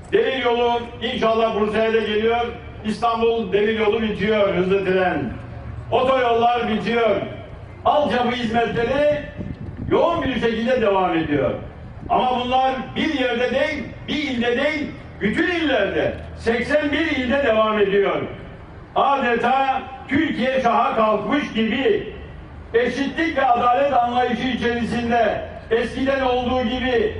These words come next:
beş altı ilde bir kalkınma ve bütün nüfusun, bütün Türkiye'nin oraya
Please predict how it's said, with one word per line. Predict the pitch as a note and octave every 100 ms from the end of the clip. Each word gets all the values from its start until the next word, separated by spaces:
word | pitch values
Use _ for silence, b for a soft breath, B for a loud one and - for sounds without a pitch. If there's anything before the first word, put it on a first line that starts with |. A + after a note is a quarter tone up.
| -
beş | - C4+ C4
altı | B3 B3+ C#4
ilde | C#4 A#3+ B3
bir | A#3+ A3+
kalkınma | A3 A#3 A3+ B3+ A#3+ B3 - - - - - -
ve | A3 C4 G#3+
bütün | A3+ D#4 E4+
nüfusun, | C#4 G#3 C#4 C4 C4+ C4+ A3+
bütün | C4+ D4 -
Türkiye'nin | B3+ G#3+ B3+ C4 C4+
oraya | B3 A#3+ B3 C4